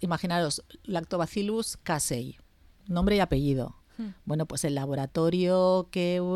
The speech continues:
Speaker 1: eh, ha extraído el lactobacillus casei H quince, este me lo he inventado, ¿eh? El H quince, s-, tienen siglas. Eh, mm, el, va,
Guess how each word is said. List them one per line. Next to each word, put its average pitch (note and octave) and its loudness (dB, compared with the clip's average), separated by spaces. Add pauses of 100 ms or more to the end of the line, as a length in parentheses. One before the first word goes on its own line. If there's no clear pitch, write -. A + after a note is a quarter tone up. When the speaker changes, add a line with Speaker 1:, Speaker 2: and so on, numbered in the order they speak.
Speaker 1:
eh, F3 4
ha E3+ 6
extraído E3+ 4
el E3 8
lactobacillus E3+ 2
casei E3 2
H E3+ 2
quince, G3+ 4 (420)
este F#3 2
me G3 6
lo D#3 6
he D3+ 6
inventado, C3+ 0
¿eh? D#3 2
El F3 2
H D#3+ 2
quince, F#3 2 (440)
s-, - -10 (180)
tienen F#3+ 6
siglas. C#3 -4 (340)
Eh, E3+ 8
mm, E3 4 (1000)
el, F3+ 4 (100)
va, E3+ 6